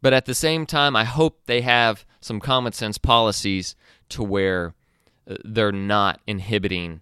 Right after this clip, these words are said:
free speech. And sadly, with free speech comes people who say evil, idiotic things. But at the same time, the whole idea behind free speech is that you have a free exchange of ideas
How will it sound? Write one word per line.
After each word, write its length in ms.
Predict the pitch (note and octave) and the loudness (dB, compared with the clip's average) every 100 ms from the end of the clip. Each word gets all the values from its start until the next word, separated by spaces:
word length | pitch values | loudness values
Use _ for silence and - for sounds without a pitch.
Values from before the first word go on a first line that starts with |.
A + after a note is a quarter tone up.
| _ _ _ _ | _ _ _ _
free 240 | - F#2 | -8 -8
speech. 520 | - - C2 - - _ _ _ _ _ _ - | -6 -8 -10 -12 -20 _ _ _ _ _ _ -6
And 160 | G#2 | -4
sadly, 520 | - C#3 C#3+ D3 B2+ | 0 2 2 2 -2
with 280 | G#2+ A2+ B2+ | 0 0 -2
free 300 | - C#3 C3 | -4 -6 -4
speech 760 | - - A2 A#2 - - - _ _ _ _ _ | -4 -6 -6 -8 -8 -12 -12 _ _ _ _ _
comes 320 | - B2 B2+ - | 0 2 2 -2
people 400 | - C#3 B2 A2+ | -4 -2 -4 -4
who 140 | A2+ | -6
say 420 | - - B2 A#2 - | -2 2 4 2 -2
evil, 340 | A#2 A#2 A2+ - | -6 -2 -2 -2
idiotic 480 | A2+ A2 G2+ F2+ - | -4 0 0 -2 -4
things. 500 | - B2+ F2 D#2+ - _ _ _ _ _ | -4 -2 -4 -10 -18 _ _ _ _ _
But 100 | A#2+ | 0
at 140 | A#2 - | 0 0
the 80 | |
same 320 | G2+ C3 A2+ G#2+ | -4 0 0 -2
time, 480 | - G3 E3 A2 - _ _ _ _ | -4 -2 -2 -4 -8 _ _ _ _
the 120 | - A#2 | -4 -2
whole 220 | G#3+ G#3 | 0 0
idea 440 | B2+ A#2+ A2 D3+ D3+ | 0 -2 -2 0 2
behind 480 | A2 A#2 C3 A#2+ | 2 2 0 0
free 240 | - G2+ F#2+ | -4 -8 -6
speech 640 | - - C4 G3+ - - _ _ - | -8 -6 -4 -4 -8 -12 _ _ -8
is 100 | A#2 | -2
that 120 | C#3+ | 0
you 140 | D3+ | 0
have 160 | E3 C3+ | 0 0
a 40 | |
free 260 | A2+ - G3 | -4 -8 -8
exchange 420 | D#3 - E3+ D#3+ | -6 -4 -4 -4
of 100 | A#2+ | 0
ideas 840 | G#2+ G2 F#2+ G#3 A#3 A#2+ F2+ - | 0 0 -4 -4 -2 0 -2 -6